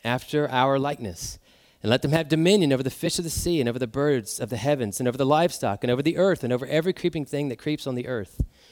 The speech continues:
So God made man in his own image. In the image of God, he created him. Male and female, he created them. And God blessed them. Now, what do you think that blessing is gonna sound like?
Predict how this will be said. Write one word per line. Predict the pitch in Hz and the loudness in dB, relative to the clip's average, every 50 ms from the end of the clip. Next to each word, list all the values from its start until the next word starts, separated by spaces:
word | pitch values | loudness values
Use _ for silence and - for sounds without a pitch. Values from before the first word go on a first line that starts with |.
| - - - - - _ _ | -20 -20 -20 -20 -20 _ _
So | - - 131 | 0 0 2
God | 113 143 139 151 156 | 4 6 4 6 6
made | 147 156 160 147 | 6 4 4 4
man | 127 127 131 139 151 160 | 4 4 4 4 4 4
in | 156 127 | 2 2
his | 107 139 | 0 -2
own | 123 131 131 143 165 156 | -2 0 0 0 0 0
image. | 135 131 147 160 147 - - - - - _ _ _ _ _ - | 0 0 0 0 -2 -4 -8 -8 -10 -14 _ _ _ _ _ -2
In | 127 | -2
the | 139 | 0
image | 135 151 156 160 147 | 2 2 0 0 0
of | 131 117 | -2 -2
God, | - 147 151 156 147 | 0 2 2 2 2
he | 147 151 | 0 0
created | - - 139 147 151 135 101 | 0 0 0 0 0 -2 -2
him. | 101 95 90 87 85 - _ _ _ | -4 -4 -6 -6 -10 -14 _ _ _
Male | - 117 135 151 175 180 | 0 2 4 4 4 4
and | 170 139 | 0 -2
female, | - - 160 156 135 107 104 117 139 135 - | -2 -2 -2 -2 0 -2 -2 -4 -6 -10 -8
he | - 131 | -8 -8
created | - - 147 151 165 165 160 143 | -8 -4 -4 -2 -2 -2 -4 -6
them. | 160 190 180 110 87 82 - _ _ _ _ _ _ _ _ _ _ _ - | -4 -6 -4 -6 -6 -10 -16 _ _ _ _ _ _ _ _ _ _ _ -6
And | 120 117 | -2 2
God | 156 165 165 131 - | 2 2 2 2 -2
blessed | - 131 135 156 190 214 214 190 - - - | -8 -4 0 4 4 4 4 2 0 -4 -2
them. | 131 127 113 92 87 82 82 _ _ _ _ _ _ _ _ _ _ _ _ - | -2 -2 -2 -2 -4 -8 -14 _ _ _ _ _ _ _ _ _ _ _ _ -6
Now, | 120 | -2
what | 147 | -2
do | 185 | -2
you | 196 | 0
think | - 208 190 | -2 -2 0
that | 180 170 135 | 0 -2 2
blessing | 160 156 139 - 135 123 | 2 0 0 2 -2 -4
is | 117 - | -2 -2
gonna | 127 113 | -2 -4
sound | 110 - 127 110 104 98 | -2 -2 -2 -2 -2 -4
like? | 90 85 80 - - | -6 -10 -12 -16 -20